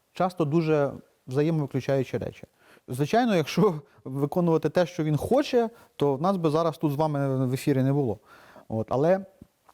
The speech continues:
одне діло те, що він хоче, друге діло, що він може зробити. Е, з-, є в останній час, е, сигнали, подаються сигнали про те, що,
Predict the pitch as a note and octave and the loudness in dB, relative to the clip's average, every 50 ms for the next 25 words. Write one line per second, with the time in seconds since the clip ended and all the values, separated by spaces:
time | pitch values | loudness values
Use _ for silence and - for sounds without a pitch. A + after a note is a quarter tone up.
0 | _ _ _ _ _ - - D#3 D3+ F3 F#3 E3+ F#3+ F3+ F3 F3+ F3 - - E3 | _ _ _ _ _ -6 -4 -2 0 0 2 2 4 2 2 2 0 0 0 0
1 | F3 F3 - - B3 A#3+ - D#3+ D3+ E3 E3 E3 D3+ E3+ E3+ E3+ E3 - - - | 0 2 2 2 0 0 0 -2 0 2 0 2 2 2 2 0 0 -2 -2 0
2 | D#3+ D#3 D3+ D3+ D3+ C#3+ C#3+ D3+ D#3 D#3 D#3+ D3 B2 A#2 A2+ A2 G#2+ G#2+ G#2 A2 | 2 4 4 4 2 0 0 0 2 2 2 2 0 -2 -4 -4 -4 -6 -6 -8
3 | - - - - _ _ _ _ _ _ _ - - _ _ _ _ _ _ _ | -10 -10 -14 -20 _ _ _ _ _ _ _ -20 -20 _ _ _ _ _ _ _
4 | _ _ - - B2 B2 B2 A#2+ A#2+ A#2+ A#2+ A#2 A#2 A#2 - - - B2 A2+ - | _ _ -10 -6 -2 0 0 2 2 2 0 0 -2 -2 -4 -4 -6 -8 -8 -10
5 | - - - D#3+ D3 C3 D3 G#3+ D4 D#4 B3+ G#3+ - - - F#3+ F#3+ F3 E3+ D#3 | -12 -12 -8 -6 -4 0 2 2 4 4 2 2 0 -2 -2 -2 -2 -2 -4 0
6 | - G3 G#3+ A3+ - - - - - - - - - - D3+ C#3+ C3+ C3 B2+ - | 0 2 2 2 0 -4 -10 -10 -10 -12 -14 -16 -14 -10 -8 -6 -6 -6 -4 -2
7 | - F3 D3 C3 C#3+ C#3+ D3+ E3 E3 D#3+ D3+ D3 C#3+ C3 - C#3+ C3 C3+ D3 G3 | 0 0 0 2 2 2 2 2 2 2 2 0 0 -4 -4 -2 0 2 2 0
8 | - - D3+ - - C#3 B2 C3+ D#3+ F3 F#3+ F3+ D3+ - - B2 - - D3+ E3+ | 0 -4 -8 -6 -4 -4 -2 0 0 2 2 0 -2 -4 -6 -6 -4 -2 -2 -2
9 | E3 - - - - C3 | -2 -6 -10 -6 -4 -2